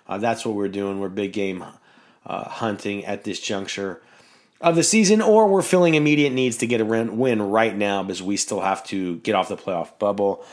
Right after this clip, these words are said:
Raheem Mostert, it might be too late because the cat's a little out of the bag, but oftentimes we're reminded we're a week early here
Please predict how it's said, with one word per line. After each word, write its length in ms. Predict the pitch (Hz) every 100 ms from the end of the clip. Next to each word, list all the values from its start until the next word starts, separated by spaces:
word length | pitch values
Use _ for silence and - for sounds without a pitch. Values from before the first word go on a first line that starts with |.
| - - _
Raheem 220 | 139 175
Mostert, 680 | 170 156 156 - 165 151 151
it 100 | 147
might 220 | 156 175
be 100 | 160
too 220 | 165 160 143
late 360 | 139 139 139
because 100 | 127
the 80 | 113
cat's 360 | 113 139 139 123
a 40 |
little 260 | 127 123 127
out 100 | 123
of 60 |
the 60 | 123
bag, 460 | 117 120 117 120
but 160 | 113 110
oftentimes 560 | 113 120 110 110 110 104
we're 180 | 117
reminded 400 | 113 110 113 110
we're 200 | 101 113
a 60 | 101
week 240 | 104 110
early 380 | - 110 110 104
here 400 | 104 107 104 -